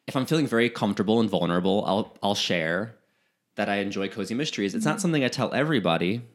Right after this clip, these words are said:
Speaker 1: Well, now I am, but
Speaker 2: Yeah.
Speaker 1: it's typically not something I tell everybody because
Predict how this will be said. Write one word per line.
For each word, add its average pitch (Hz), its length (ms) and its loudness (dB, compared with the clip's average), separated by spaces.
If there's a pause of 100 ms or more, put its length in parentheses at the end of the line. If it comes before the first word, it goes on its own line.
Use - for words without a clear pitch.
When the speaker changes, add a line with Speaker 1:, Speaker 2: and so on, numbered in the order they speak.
(120)
Speaker 1:
Well, 101 120 -4
now 92 200 2
I 80 100 -2
am, 78 320 -4
but - 220 0
Speaker 2:
Yeah. 226 180 2 (560)
Speaker 1:
it's - 160 -4
typically 185 380 0
not 135 180 2
something 110 280 0
I 101 60 2
tell 104 200 -4
everybody 95 440 0
because 95 680 -2